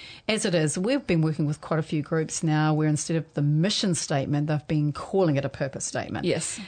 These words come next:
Speaker 1: But, um, one group I've just recently been worked wi-, working with, they've said, "Well, why can't we just combine our, our vision and mission
Speaker 2: Yeah.
Speaker 1: together and have just a one-off purpose statement?" And actually, this reading I did, um, said, "Look, there's no right or wrong."
Speaker 2: No.
Speaker 1: It's,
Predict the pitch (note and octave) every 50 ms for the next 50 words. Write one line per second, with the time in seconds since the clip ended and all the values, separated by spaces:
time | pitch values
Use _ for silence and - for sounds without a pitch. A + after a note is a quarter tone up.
0 | - - - - D#3+ D#3 - - F#3+ E3+ D#3 D#3 D#3 D#3 - E3+ E3+ F#3 G#3 A#3
1 | G#3+ F#3 D3 - D#3 C3+ - - D3+ - - D3 C#3+ - - - D3+ D3 D#3+ D3+
2 | D3+ D3+ D3+ D#3 D3+ - - - D#3+ D#3 - - F3 E3 E3+ E3+ E3 - E3 D#3
3 | D#3+ D#3+ E3 D#3+ E3 F#3+ G3 F#3+ - - G#3+ G#3 G3+ A3+ A3+ G#3 F#3 - - _
4 | _ _ _ _ D3+ F3 G3 F4+ G4 G4 F4+ C#4 C4+ C4+ C4 - - F#3+ E3 E3
5 | E3 F3 E3+ D#3+ D3+ - - - - D#3+ D3+ D3 E3 D#3+ D#3 D#3+ D3+ C#3+ C#3+ D3+
6 | D3+ - E3+ D3+ D3 D3+ D3 D3+ C#3+ - D#3+ - A3 A#3+ - E3 E3 D#3+ D#3+ D#3
7 | C#3+ - D#3+ C#3+ - D#3 C#3+ D3+ D3+ E3+ F#3 G3 G3+ G3+ F#3+ - - E3 E3+ -
8 | - - - _ _ _ _ _ - - G3+ F3 F#3+ F3 - - E3 D3 - B2+
9 | C3+ C#3 D#3 D#3 E3 E3+ - - - F3+ E3 D#3 E3+ D#3+ - F#3 F3 E3+ E3 E3
10 | D#3+ D#3 D3+ D3 F3 E3+ E3 D#3+ - - - - - - - - - - - F3+
11 | G3 G3 F#3+ F3 - C4+ C#4 G#3+ G3+ G3+ A3+ G#3 - C4 B3+ A#3+ A#3 A3+ G#3+ A3
12 | G3 F#3+ G#3+ B3 - G#3 - - - F#3 F3+ F3+ D#3 D3+ D3+ - - G3 F#3+ G3
13 | -